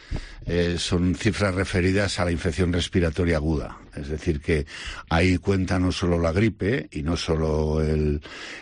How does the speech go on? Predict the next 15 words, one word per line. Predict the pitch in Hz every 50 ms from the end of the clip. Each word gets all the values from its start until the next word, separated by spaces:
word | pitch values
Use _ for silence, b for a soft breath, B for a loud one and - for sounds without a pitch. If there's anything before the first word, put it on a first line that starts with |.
| B B
el | 73 71
covid, | - - 80 82 101 101 101 104 104 - - - - -
eh, | - 82 80 78 76 73 73 76
y |
no | 71 76 82
solo | - - 78 76 76
V | 76 80 76
R | 73 85 92
S, | 95 - - 85 78
que | 71 78 78
es | 73 -
el | 73 73
virus | 76 80 82 80
respiratorio | 76 78 - - 87 80 73 80 80
sincitial, | 73 - 78 73 71 78 69 98 104 104 98